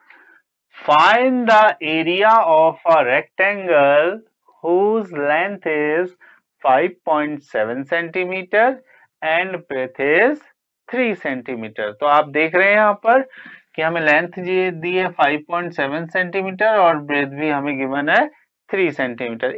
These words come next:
एरिया निकालते हैं, बहुत ही सिंपल। एरिया आपको फॉर्मूला याद है, area of rectangle equal to length into breadth। तो solution करते हैं, solution। तो length is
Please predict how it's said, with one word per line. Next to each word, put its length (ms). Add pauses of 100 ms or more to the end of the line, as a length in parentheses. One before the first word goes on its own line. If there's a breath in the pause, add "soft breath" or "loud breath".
एरिया 280
निकालते 500
हैं, 240 (520 soft breath)
बहुत 340
ही 80
सिंपल। 420
एरिया 440 (320)
आपको 260
फॉर्मूला 460
याद 320
है, 180
area 240
of 220
rectangle 460
equal 360
to 80 (500 loud breath)
length 380
into 340 (460)
breadth। 400 (1000 soft breath)
तो 140
solution 500
करते 300
हैं, 380 (180)
solution। 540 (1800 soft breath)
तो 60 (100)
length 360
is 180